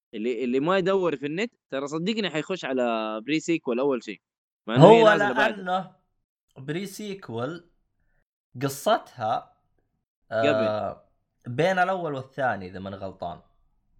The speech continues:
Speaker 2: آه، أنا ناسي، فممكن عشان
Speaker 1: الله
Speaker 2: كذا هم
Speaker 1: أعلم.
Speaker 2: حطوها. أنا ناسي،
Speaker 1: بس
Speaker 2: أنا
Speaker 1: لما
Speaker 2: ك-،
Speaker 1: دورت،
Speaker 2: آه، آه.
Speaker 1: أيوة، د-،
Speaker 2: أول،
Speaker 1: أنا لما
Speaker 2: آه،
Speaker 1: دورت في النت عبد الله.
Speaker 2: أيوة.
Speaker 1: دورت في النت،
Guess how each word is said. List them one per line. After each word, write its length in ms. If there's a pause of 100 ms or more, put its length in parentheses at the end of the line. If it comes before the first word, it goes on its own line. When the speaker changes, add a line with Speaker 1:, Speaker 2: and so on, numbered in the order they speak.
(380)
Speaker 2:
آه، 400
أنا 140
ناسي، 460 (520)
فممكن 580
عشان 220
Speaker 1:
الله 140
Speaker 2:
كذا 80
هم 60
Speaker 1:
أعلم. 140
Speaker 2:
حطوها. 520 (440)
أنا 160
ناسي، 140
Speaker 1:
بس 120
Speaker 2:
أنا 80
Speaker 1:
لما 140
Speaker 2:
ك-، 120
Speaker 1:
دورت، 320
Speaker 2:
آه، 20
آه. 160 (1120)
Speaker 1:
أيوة، 280 (220)
د-، 80
Speaker 2:
أول، 260
Speaker 1:
أنا 100
لما 140
Speaker 2:
آه، 40
Speaker 1:
دورت 260
في 80
النت 260
عبد 200
الله. 240 (400)
Speaker 2:
أيوة. 420 (580)
Speaker 1:
دورت 300
في 80
النت، 400